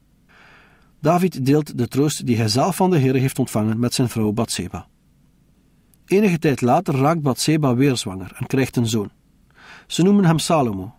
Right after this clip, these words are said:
en over hem wordt gezegd dat de Heere hem lief heeft.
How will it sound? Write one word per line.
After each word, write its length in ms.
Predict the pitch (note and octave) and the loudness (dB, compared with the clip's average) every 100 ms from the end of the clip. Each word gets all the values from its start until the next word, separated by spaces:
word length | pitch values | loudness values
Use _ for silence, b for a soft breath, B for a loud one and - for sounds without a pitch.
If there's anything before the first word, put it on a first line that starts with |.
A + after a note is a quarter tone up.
| _ _ _ b b | _ _ _ b b
en 140 | B2 | 0
over 180 | C#3 B2+ | 0 2
hem 140 | D3 G#3 | 2 2
wordt 180 | G3 | 0
gezegd 340 | - A#2+ D3 - | -2 -2 -2 -2
dat 160 | C#3 | -4
de 80 | C3+ | 0
Heere 240 | B2+ A#2+ C3 | 0 0 2
hem 180 | C3+ | 2
lief 240 | C#3+ D#3 - | 2 0 -4
heeft. 340 | F#2+ - - | -14 -14 -20